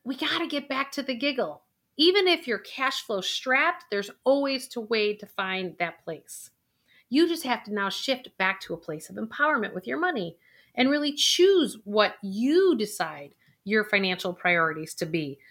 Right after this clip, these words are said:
from the money coming in your checking account to the money going out, based on today's reality. Not yesterday, not the woulda, shoulda, coulda, but today. This couple had moved to this place years ago, a few years back,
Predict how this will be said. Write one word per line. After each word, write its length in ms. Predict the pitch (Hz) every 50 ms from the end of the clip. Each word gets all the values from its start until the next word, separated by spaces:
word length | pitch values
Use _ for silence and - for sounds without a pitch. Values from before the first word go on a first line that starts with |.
| _ _ _
from 160 | - 202 208
the 60 | 202
money 360 | 196 196 196 214 220 233 240
coming 360 | 226 - 233 226 220 202 196 202
in 120 | 208 214
your 120 | 208 196
checking 340 | 185 - - 202 196 - 208
account 220 | 208 208 214 208 -
to 80 | -
the 80 | 196 190
money 260 | 185 185 180 185 180
going 320 | 175 175 175 170 165 160
out, 200 | 156 143 143 - _ -
based 240 | 226 233 226 -
on 200 | 262 254 247 240
today's 500 | - - 247 214 247 247 254 247 240 -
reality. 520 | - 180 170 160 143 139 131 120 107 104 - _ _ _ _ _ _ -
Not 320 | 165 165 220 302 320 -
yesterday, 400 | 294 294 294 285 302 277 269 262
not 220 | 254 233 240 262 262
the 100 | 294 285
woulda, 240 | 269 277 285 285 277
shoulda, 240 | 277 - 285 269
coulda, 280 | 269 - 247 226 220 214
but 160 | 226 226 226
today. 420 | - 302 311 359 359 294 - - - _ _ _ _ _ _ _ _ _ _ _ _ _ _ _ _ _ _ _ _ -
This 160 | - - -
couple 380 | - - 294 311 302 269 233 214
had 240 | 190 214 202 185 190
moved 240 | 202 226 247 226 233
to 40 |
this 220 | 208 202 208 196 -
place 460 | - - 196 180 160 - - - - _ _
years 360 | - 170 175 185 196 175 -
ago, 180 | 185 180 185 - -
a 280 | - 196 190 - 180 175
few 200 | - - 240 226
years 240 | 208 190 180 185 -
back, 340 | - 175 151 156 - _